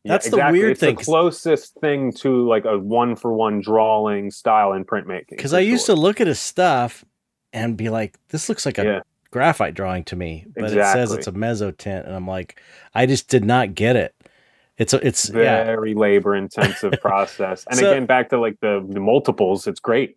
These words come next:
Speaker 1: <laughs> you know?
Speaker 2: Yeah, yeah. Can you adjust after you try to do a test print? Could you do more to it?
Speaker 1: For sure, yeah. Like, there, there is a back and forth. The,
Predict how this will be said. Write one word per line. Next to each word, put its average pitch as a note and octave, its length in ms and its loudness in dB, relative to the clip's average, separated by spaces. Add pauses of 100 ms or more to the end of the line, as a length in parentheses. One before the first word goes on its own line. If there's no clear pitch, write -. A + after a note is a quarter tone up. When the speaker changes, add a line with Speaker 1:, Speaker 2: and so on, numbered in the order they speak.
Speaker 1:
<laughs> - 100 -10
you D3+ 140 2
know? B2+ 260 0
Speaker 2:
Yeah, C3+ 240 0
yeah. C3 380 -2
Can D3+ 200 0
you D#3+ 180 2
adjust C#3 720 -2
after B2+ 260 -4
you B2+ 100 0
try C3 240 2
to B2+ 60 0
do A#2+ 140 -2
a A2 60 0
test - 380 -4
print? E3+ 240 0
Could G#2 140 -8
you G#2 80 -4
do G#2+ 180 0
more G2+ 320 -2
to A#2+ 220 -6
it? D3+ 180 -6 (460)
Speaker 1:
For A#3 120 4
sure, A3 200 2
yeah. G3 180 4
Like, F3 240 2
there, F3+ 200 2
there E3+ 180 2
is E3+ 120 0
a E3+ 40 -2
back D3 300 -2
and - 120 -2
forth. C#3 300 2 (120)
The, C3+ 100 0